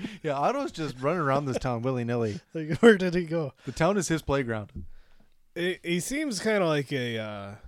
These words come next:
Speaker 2: you know, a charity hire almost, 'cause, like I said, he's not
Speaker 1: Yeah,
Speaker 2: the
Speaker 1: he seems invalid himself.
Speaker 2: he's not the brightest dude. Uh, he might have some mental difficulties, but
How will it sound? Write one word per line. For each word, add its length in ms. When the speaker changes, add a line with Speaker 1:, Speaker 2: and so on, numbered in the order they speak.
Speaker 2:
you 120
know, 100
a 80
charity 500
hire 380
almost, 580
'cause, 280
like 160
I 40
said, 220
he's 220
not 180
Speaker 1:
Yeah, 60
Speaker 2:
the 60
Speaker 1:
he 120
seems 360
invalid 420
himself. 540
Speaker 2:
he's 160
not 220
the 60
brightest 540
dude. 400
Uh, 340
he 220
might 200
have 200
some 240
mental 300
difficulties, 800
but 360